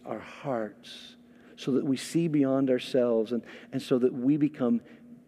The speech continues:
members, participants, agents of that grace, and it's demonstrated through us, then, then he recalibrates us so that our actions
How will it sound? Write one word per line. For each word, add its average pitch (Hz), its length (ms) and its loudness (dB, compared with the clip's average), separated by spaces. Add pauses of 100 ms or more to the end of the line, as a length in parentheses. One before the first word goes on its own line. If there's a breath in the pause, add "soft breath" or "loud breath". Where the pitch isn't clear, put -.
(160)
members, 127 720 2
participants, - 840 -4
agents 123 580 -2
of 113 160 -6
that 117 240 -2
grace, 113 560 0
and 117 120 -6
it's - 180 -12
demonstrated 135 680 0
through 139 160 0
us, 107 120 -4
then, 131 140 2 (380 loud breath)
then 151 280 0
he 180 160 2
recalibrates 139 960 0
us 113 160 -4
so 131 240 0
that 117 160 0
our 113 260 -4
actions 160 800 -8